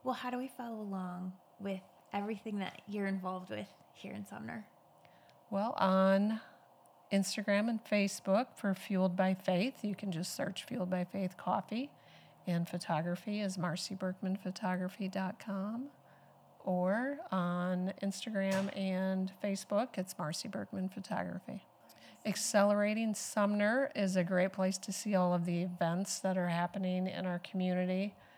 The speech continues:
Speaker 2: and all the things that are planned, and you can find that on, um, Facebook at Accelerating Sumner, and that is E X C E L A R I N T, Accelerating Sumner.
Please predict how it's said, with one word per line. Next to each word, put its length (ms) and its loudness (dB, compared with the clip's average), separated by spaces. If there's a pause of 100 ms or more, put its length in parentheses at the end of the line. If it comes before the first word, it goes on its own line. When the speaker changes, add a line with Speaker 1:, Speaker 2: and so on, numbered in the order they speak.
(200)
Speaker 2:
and 240 2
all 100 2
the 80 2
things 340 -2
that 180 2
are 100 4
planned, 640 -2
and 320 -2
you 80 -2
can 160 -4
find 340 -4
that 220 0
on, 400 -4 (160)
um, 360 -4 (240)
Facebook 580 -2
at 300 0
Accelerating 840 -2
Sumner, 840 -4
and 100 -4
that 160 -4
is 180 -8 (120)
E 260 -4
X 480 -4
C 600 -6
E 300 -6
L 540 -4 (720)
A 180 -2
R 300 -2
I 120 -6
N 120 -4
T, 380 -8 (180)
Accelerating 920 -4
Sumner. 500 -10